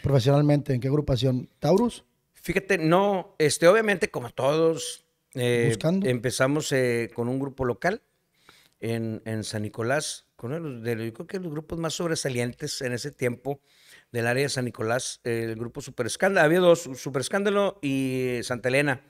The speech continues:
Speaker 2: Eran como que los, los dos grupos para, para eventos, bodas, quince años y demás, los que más sobresalían, los que más, eh, eh, fama habían adquirido, ¿no? Y yo estaba con Super Escándalo,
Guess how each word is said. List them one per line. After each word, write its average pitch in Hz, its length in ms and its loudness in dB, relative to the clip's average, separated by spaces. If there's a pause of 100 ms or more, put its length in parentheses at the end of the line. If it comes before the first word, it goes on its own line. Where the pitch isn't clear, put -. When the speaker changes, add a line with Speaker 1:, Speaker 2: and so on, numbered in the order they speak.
(460)
Speaker 2:
Eran 127 220 0
como 143 360 0
que 117 420 -2 (720)
los, 127 420 2
los 120 200 2
dos 135 120 0
grupos 156 280 -4
para, 123 360 0 (320)
para 139 160 2
eventos, 160 340 2
bodas, 156 300 6
quince 156 260 0
años 147 220 2
y 160 40 0
demás, 131 380 -2 (1160)
los 123 220 0
que 120 80 -2
más 135 160 0
sobresalían, 131 720 0
los 113 180 -4
que 123 100 -4
más, 123 300 -4
eh, 151 180 -6 (380)
eh, 120 560 0 (160)
fama 151 380 4
habían 143 220 2
adquirido, 127 520 0
¿no? 135 260 -4
Y 131 120 -2
yo 135 80 2
estaba 170 260 -2
con 160 80 -8
Super 160 200 -8
Escándalo, 185 500 -2